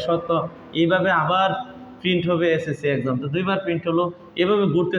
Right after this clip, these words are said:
থাকবে। যখন এইখানে কন্ডিশনটা সত্য হয়ে যাবে, চার equal equal four, তখন কি এটা বাদ যাবে, অর্থাৎ ফোর বাদ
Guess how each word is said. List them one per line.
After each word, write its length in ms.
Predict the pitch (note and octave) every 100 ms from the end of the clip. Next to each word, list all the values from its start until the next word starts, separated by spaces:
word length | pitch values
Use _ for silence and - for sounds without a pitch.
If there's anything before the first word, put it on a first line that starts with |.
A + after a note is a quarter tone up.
| E3+
থাকবে। 200 | D3 C3+
যখন 420 | D#3 F3+ G3+ D#3 E3+ - - - -
এইখানে 280 | G#3 A3+ A3 G3+
কন্ডিশনটা 580 | A3 A3 G3 F#3+ F3+ F3 E3+
সত্য 200 | F3+ F3+ A3
হয়ে 120 | F3 D3+
যাবে, 160 | C#3+ C#3+ F3+
চার 180 | F#3+ F3+
equal 280 | F#3 F3+ E3+
equal 240 | E3+ F3 D#3 -
four, 180 | D3 F#3 - - -
তখন 220 | E3+ F3+ F3
কি 80 | F3+ D3+
এটা 140 | D3+
বাদ 220 | C#3+ D3+ D3
যাবে, 180 | D#3 A#2+ A2 - -
অর্থাৎ 220 | - C#3 -
ফোর 220 | - E3+ A#3 A3+ - - D3
বাদ 160 | D#3+